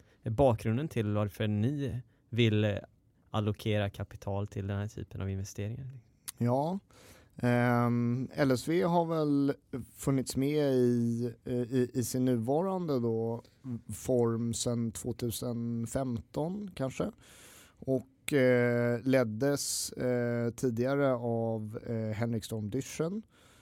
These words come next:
Speaker 2: eh, som bland annat då var med och genomförde det första sociala utfallskontraktet i, i Sverige.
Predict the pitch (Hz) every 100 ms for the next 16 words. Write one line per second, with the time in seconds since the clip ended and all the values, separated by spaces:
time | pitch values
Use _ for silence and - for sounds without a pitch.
0 | _ _ - 120 117 117 113 - 120 113
1 | 117 113 135 - 117 110 110 113 110 110
2 | 110 101 120 110 110 107 110 101 - -
3 | - 107 110 104 104 117 113 101 107 -
4 | 104 135 - 160 - - - 90 101 123
5 | 127 170